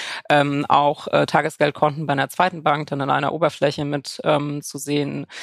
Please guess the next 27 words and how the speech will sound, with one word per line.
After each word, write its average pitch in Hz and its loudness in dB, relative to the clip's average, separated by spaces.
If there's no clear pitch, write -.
ist - -4
spannend 139 2
für 139 -12
die 143 -2
Zielgruppe. 151 -2
Und 147 -2
was - -2
wir 151 4
auch 151 4
von - -4
Anfang 147 0
an 147 0
mitgetragen 147 -2
haben, 147 0
dass 143 -2
in 147 -4
der 135 0
zweiten 143 0
Lebenshälfte 147 2
auch 165 2
das - 0
Thema 147 2
Betreuung, 143 2
ähm, 139 0
noch 156 2
älterer 139 2
Angehöriger, 143 0